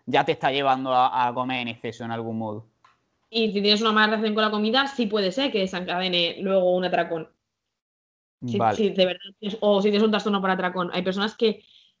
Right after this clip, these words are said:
Speaker 2: con ese trastorno por atracón sí que, eh, a nivel social empiezan comiendo como en exceso y luego se van a casa y acaban como culminándolo con un pedazo de atracón. Que eso también, mm, es el, el peligro, ¿no? De esos a-, esas asociaciones.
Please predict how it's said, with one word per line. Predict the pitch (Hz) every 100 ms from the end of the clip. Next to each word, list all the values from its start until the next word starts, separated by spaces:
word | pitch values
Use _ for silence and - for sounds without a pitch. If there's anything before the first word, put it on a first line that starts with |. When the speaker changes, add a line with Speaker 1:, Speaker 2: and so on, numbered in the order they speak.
| _
Speaker 2:
con | 214
ese | 220
trastorno | 226 220
por | 214
atracón | 208 208 226 233
sí | 247 240
que, | 226 202 -
eh, | 190 190 180 175 170
a | -
nivel | 196 196 208 208 - -
social | 208 - 226 202 -
empiezan | 185 190 220 208 214 185 180 _
comiendo | 190 190 202 214
como | 196 202
en | 196
exceso | 196 220 208 247
y | 233
luego | 185 190 214 240 -
se | - 180
van | 185
a | 202
casa | 220 220 277
y | 254
acaban | 190 196 185 226
como | 254 226
culminándolo | 196 208 202 196 196 226
con | 233 196
un | 185
pedazo | 196 180
de | 196
atracón. | 185 175 208 190 - _ _ _ _
Que | 196
eso | 190
también, | 202 214 190 - _ -
mm, | 175 - -
es | 180
el, | 202 -
el | 180
peligro, | 180 202 208 180
¿no? | 190 226
De | 208 185
esos | 180 208 196
a-, | 185 - - _
esas | 202 220 220
asociaciones. | 190 185 180 208 202 - -